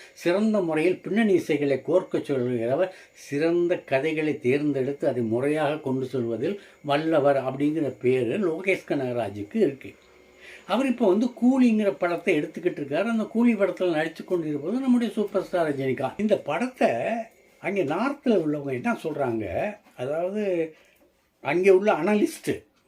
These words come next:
அந்த சம்மன் செய்து பார்க்கிறார்கள்ல, ஒவ்வொரு படத்துக்கும் ஒவ்வொரு படத்துக்கும் என்ன வித்தியாசம்,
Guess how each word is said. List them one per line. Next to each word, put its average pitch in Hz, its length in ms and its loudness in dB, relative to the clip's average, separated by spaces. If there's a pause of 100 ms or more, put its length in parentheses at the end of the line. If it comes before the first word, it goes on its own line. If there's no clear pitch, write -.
(360)
அந்த 127 500 -2 (360)
சம்மன் 190 240 0
செய்து 175 280 4
பார்க்கிறார்கள்ல, 160 1000 -2 (400)
ஒவ்வொரு 165 280 0
படத்துக்கும் 165 480 0
ஒவ்வொரு 160 280 0
படத்துக்கும் 156 240 -4
என்ன 156 240 0
வித்தியாசம், 156 640 0